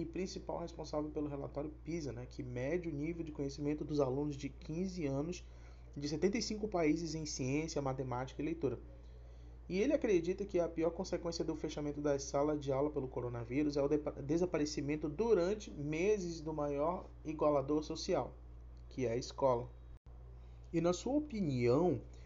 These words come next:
é o único lugar onde todas as crianças recebem o mesmo tratamento, independentemente da situação pessoal que cada uma tenha em casa. Ali vem outra forma de pensar, de agir e até de andar.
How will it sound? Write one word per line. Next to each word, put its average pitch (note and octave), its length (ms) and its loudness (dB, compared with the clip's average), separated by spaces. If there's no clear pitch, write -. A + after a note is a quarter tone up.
é F#3+ 120 6
o G#3 80 10
único G#3+ 480 2
lugar F3+ 400 4
onde E3 240 0
todas F#3+ 420 4
as F#3 100 4
crianças D#3+ 460 0
recebem D3+ 500 0
o D#3+ 60 -2
mesmo F#3 460 6
tratamento, A#2+ 580 -2
independentemente G#3 1300 2
da D3+ 120 4
situação D3+ 520 4
pessoal D3 400 2
que - 140 -10
cada C#4+ 420 -2
uma A#3 320 -2
tenha G3+ 340 0
em G3+ 120 0
casa. D#3+ 500 -4
Ali D3+ 400 4
vem F3 200 2
outra G3 240 4
forma F#3+ 320 2
de D#3 80 -8
pensar, D3+ 560 0
de C#3+ 180 2
agir D3 360 0
e F#3+ 60 6
até F#3+ 220 6
de A3 100 4
andar. E3+ 380 2